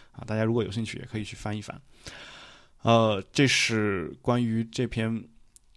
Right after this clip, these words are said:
这个就是《欢乐颂》的这部电视剧，这是我们今天的第一个话题。那第二个话题呢，我想聊一聊，就是我们的微信群里，也不是微信群啊，就是这个 Telegram 群里面啊，有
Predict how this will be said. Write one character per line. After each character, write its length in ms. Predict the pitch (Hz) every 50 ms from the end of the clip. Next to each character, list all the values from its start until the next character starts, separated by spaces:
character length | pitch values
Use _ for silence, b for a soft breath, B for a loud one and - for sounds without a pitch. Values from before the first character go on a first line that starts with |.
| - _ - _ _ - _ _ _ - _ _ _ _ - - - _ _
这 180 | - - 127 113
个 340 | - 107 87 76 65 - - - - - 113 -
就 80 | -
是 80 | 104 104 101
《欢 160 | - 117 123
乐 120 | 123 113
颂》 180 | - - 120 110 95
的 140 | - 92
这 120 | - - 104
部 140 | 107 110 101
电 100 | 104 104
视 140 | 98 107
剧， 160 | 101 - 104 -
这 120 | - -
是 60 | 110 107
我 40 |
们 80 | 101 104
今 100 | 104 107
天 100 | 107 110
的 60 | 107 101
第 140 | - 113
一 40 | 107
个 80 | 104 107
话 160 | - - -
题。 240 | - - - - - b b b b b b -
那 80 | 135
第 160 | 135 151 208
二 100 | 220 196
个 80 | 139 113
话 200 | - - 135 120
题 180 | - - 113 107
呢， 140 | 110 107
我 120 | 104 110 127
想 200 | 135 117 104 101
聊 200 | - - 107 127
一 60 | 127
聊， 180 | 107 - 110 107
就 200 | - - 110 107
是 640 | 104 - - - - - - 104 101 98 95 90 85 -
我 220 | 64 71 82 -
们 240 | 101 113 113 107 110 117
的 320 | 127 123 113 107 98 - B B B B B B -
微 140 | 131 139 151
信 220 | 143 156 143 120
群 260 | - - - 107 104
里， 120 | 110 113 110
也 60 | 113 101
不 100 | 107 123
是 40 |
微 100 | 127 127
信 160 | 120 131 117 104
群 180 | - - -
啊， 80 | 101 101
就 140 | - 123 110
是 100 | 110 107
这 160 | 110 110 101 - - -
个 220 | - 90 - 80 -
Telegram 480 | - 131 139 139 113 117 104 98 104 -
群 220 | - - - -
里 80 | - -
面 160 | - 62 -
啊， 200 | - - - - -
有 220 | - - - -